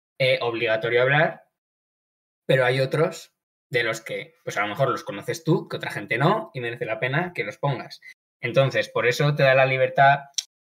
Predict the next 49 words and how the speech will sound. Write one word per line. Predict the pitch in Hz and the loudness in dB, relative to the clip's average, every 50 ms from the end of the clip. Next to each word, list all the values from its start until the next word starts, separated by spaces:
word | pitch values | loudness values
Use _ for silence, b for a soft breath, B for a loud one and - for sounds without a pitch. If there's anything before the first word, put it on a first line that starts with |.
| _ _ | _ _
y | _ 131 127 | _ -2 -2
en | 131 | -2
este | 139 - 156 147 | 0 -2 -2 2
caso, | - 160 160 151 170 165 170 170 165 147 139 | 2 2 4 6 8 8 8 8 8 6 2
eh, | 135 127 127 131 | 2 2 2 0
en | 131 | 0
el | 131 131 | -4 -4
podcast, | - 143 143 143 - 165 143 | -4 -4 -2 -2 -2 -2 0
yo | 147 | 0
creo | 143 147 | 0 0
que | 156 | 0
a | 151 | 0
nosotros | 147 147 151 - 156 156 | 0 -2 -4 -4 -4 -2
nos | 156 147 | -2 -2
da | 135 131 | 0 0
la | 139 139 | 0 0
oportunidad | 139 143 139 147 143 139 143 | -2 -2 -6 -6 -6 -4 -4
de | 143 | -4
hacerlo | 143 139 139 139 | -4 -4 -4 -4
de | 139 | -4
una | 135 131 | -6 -8
forma | - 139 139 143 | -8 -6 -4 -4
un | 139 | -4
poco | 139 135 - 139 | -4 -4 -4 -4
más | 135 135 135 143 - | -4 -2 -4 -4 -6
relajada | 131 123 123 127 131 - 135 131 139 139 | -8 -6 -4 -4 -2 -2 -2 -2 0 -2
y | 139 | -2
un | 131 135 | -4 -8
poco | 139 139 143 135 | -10 -10 -10 -10
más | 135 139 147 - - - | -8 -10 -12 -14 -14 -12
libre, | 127 127 139 143 135 139 143 156 156 b b b b b _ _ _ _ _ _ _ _ _ _ _ _ _ _ _ | -6 -4 -2 -2 0 0 0 0 -2 b b b b b _ _ _ _ _ _ _ _ _ _ _ _ _ _ _
eh, | 147 139 135 135 | 0 2 4 4
acercándose | 127 127 147 - - 127 123 131 127 - 135 | 2 2 0 -2 -2 -2 -4 -4 -4 -4 -2
más | 127 127 135 139 - 139 | -2 0 -2 -2 -2 0
a, | 123 120 117 113 110 107 107 107 | 0 0 0 0 0 0 -2 -2
pues, | 110 104 104 - - _ _ _ _ _ _ _ _ | -4 -8 -8 -10 -14 _ _ _ _ _ _ _ _
una | - 127 127 117 | -6 -6 -4 -4
tertulia | - 143 147 - 143 123 127 131 127 | -4 -6 -4 -4 -6 -2 0 0 0
y | 123 | -2
no | 120 113 | -2 -4
tanto | 113 113 113 113 | -4 -6 -4 -4
a | 113 | -4
una | 110 110 | -4 -6
exposición, | 110 - - 117 - 113 107 - 113 110 110 110 110 113 117 120 - - _ _ _ _ _ _ _ _ - | -8 -10 -12 -14 -14 -12 -10 -6 -6 -4 -2 -2 -2 -2 -4 -6 -8 -14 _ _ _ _ _ _ _ _ 0
eh, | 156 139 131 135 135 131 | 2 2 2 2 2 2
con | 127 135 123 | 0 0 2
el | 123 | 2
objetivo | 123 117 - 131 117 120 120 117 120 117 | 0 0 -2 -4 -2 -2 0 0 2 2
de | 120 120 120 120 120 B | 4 4 4 2 0 B